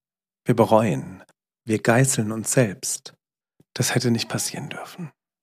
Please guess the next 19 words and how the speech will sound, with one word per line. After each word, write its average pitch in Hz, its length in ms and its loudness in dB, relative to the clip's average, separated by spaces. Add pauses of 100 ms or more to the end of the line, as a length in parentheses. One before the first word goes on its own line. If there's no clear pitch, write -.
(180)
Das - 180 -2
hätte 127 140 0
ich 110 60 -2
doch 113 200 -2
retten 117 260 0
müssen." - 300 -6 (1160)
Und 156 80 2
manchmal 147 400 4
stimmt 120 360 0
das, - 300 -14 (680)
aber 117 500 0
eben 113 320 4
nicht 120 260 0
immer. - 320 -8 (1200)
Manchmal 131 380 6
musste 135 400 6
was 104 160 -4
kaputt - 380 -10
gehen. 147 280 -12